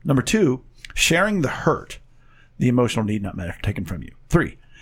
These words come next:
having that person join you in whatever emotion you're experiencing due to the hurt, joining you in the emotion,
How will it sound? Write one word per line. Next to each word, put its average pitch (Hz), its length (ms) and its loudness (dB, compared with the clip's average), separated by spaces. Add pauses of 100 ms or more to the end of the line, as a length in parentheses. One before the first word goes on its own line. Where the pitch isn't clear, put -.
(100)
having 190 340 2
that 185 140 -2
person 120 320 0
join 151 400 4
you 135 160 4
in 110 120 0
whatever 139 360 2
emotion 127 460 2
you're 131 260 4
experiencing 110 760 -2 (280)
due 120 300 4
to 120 160 -4
the 107 80 -6
hurt, - 220 0 (100)
joining 151 440 2
you 131 300 0
in 180 260 2
the 143 100 6
emotion, 120 420 0